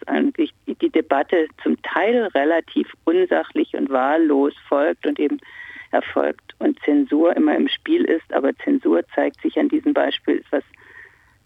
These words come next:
äh, völlig anderes als das, was die Ali Salomon Hochschule,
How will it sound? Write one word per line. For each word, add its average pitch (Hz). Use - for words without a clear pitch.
äh, 147
völlig 139
anderes 139
als 135
das, 143
was 147
die 170
Ali 135
Salomon 147
Hochschule, 131